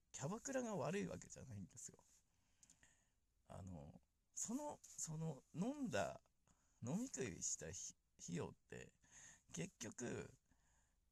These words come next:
僕たちの税金から出てるんで、それは緊急事態宣言中に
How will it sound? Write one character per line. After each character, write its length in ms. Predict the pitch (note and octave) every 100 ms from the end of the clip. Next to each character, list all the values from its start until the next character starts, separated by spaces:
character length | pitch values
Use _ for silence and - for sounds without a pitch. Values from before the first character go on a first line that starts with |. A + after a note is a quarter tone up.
| _ _ _ _ E3
僕 260 | G#3+ -
た 140 | - F#3
ち 100 | -
の 80 | -
税 260 | - D#3
金 180 | F#3+ A3
か 140 | A3 A3+
ら 100 | F3
出 160 | F3
て 120 | F3+
る 100 | F#3+
ん 140 | - F#3
で、 240 | E2+ - - - _ _ _ _ - - - - -
そ 120 | -
れ 80 | G#3+
は 60 | A3+
緊 320 | - F#3 A3 -
急 160 | B3 A#3
事 180 | A3
態 220 | B3 A#3 -
宣 460 | - - F3+ F#3+
言 180 | F#3+ F#3+
中 160 | F3+ G3
に 500 | F3 G3+ F#3 -